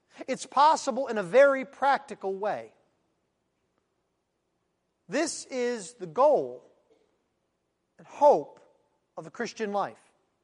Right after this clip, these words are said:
To be more and more like Jesus Christ, to obey as He has obeyed, to pray as He prayed, to work as He worked. This is how we can be assured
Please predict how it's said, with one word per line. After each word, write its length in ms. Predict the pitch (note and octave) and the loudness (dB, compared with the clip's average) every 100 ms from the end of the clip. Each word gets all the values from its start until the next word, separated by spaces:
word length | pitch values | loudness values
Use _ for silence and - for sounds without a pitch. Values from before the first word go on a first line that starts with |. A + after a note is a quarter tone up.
| _ _ _ _ _ _ _ _ _ _ _ _ _ _ - | _ _ _ _ _ _ _ _ _ _ _ _ _ _ -10
To 100 | G#3 | -2
be 200 | C4 D4+ | 0 2
more 400 | B3 D#4 F4 E4+ | 8 10 10 8
and 100 | C4+ | 6
more 280 | D4+ D4+ | 6 8
like 260 | C#4+ C4+ F#3 | 8 6 2
Jesus 380 | G#3+ A#3+ F#3+ - | -8 -6 -8 -4
Christ, 400 | - G3+ E3 - | 4 4 4 -4
to 100 | C4 | -2
obey 440 | A#3+ G#3+ D4+ D#4+ | 0 6 6 6
as 100 | D4 | -4
He 320 | - C#4 C#4+ B3+ | -6 -6 -6 -6
has 200 | G3 G3 | -6 -4
obeyed, 480 | F#3+ E3 F3+ D3+ C#3 - - | -4 -2 -2 -2 -8 -18 -18
to 220 | - B3+ - _ | -10 -8 -10 _
pray 380 | - D4+ E4 E4 | 4 8 8 6
as 140 | D4 - | 0 -2
He 260 | C#4 D4 | -8 -8
prayed, 540 | C#4 - F3+ D#3 C#3 - _ _ _ _ _ _ _ _ _ | -6 -2 0 0 -4 -12 _ _ _ _ _ _ _ _ _
to 100 | A3+ | -10
work 360 | G3 D4+ D#4+ | 2 2 2
as 140 | D4+ - | -2 -6
He 180 | C#4 D4 | -6 -6
worked. 460 | F3+ B2 - _ _ _ _ _ _ _ _ _ _ _ _ _ _ _ _ _ - | -6 -8 -14 _ _ _ _ _ _ _ _ _ _ _ _ _ _ _ _ _ -12
This 180 | A3 B3+ | -12 -10
is 160 | D#4 | -8
how 160 | B3+ C4 | -2 -2
we 160 | A#3+ C4 | -2 -6
can 260 | A#3+ G#3+ | -8 -8
be 140 | G3+ A3+ | -8 -10
assured 600 | - D4 C#4 C#3 B2 | -10 -10 -8 -10 -12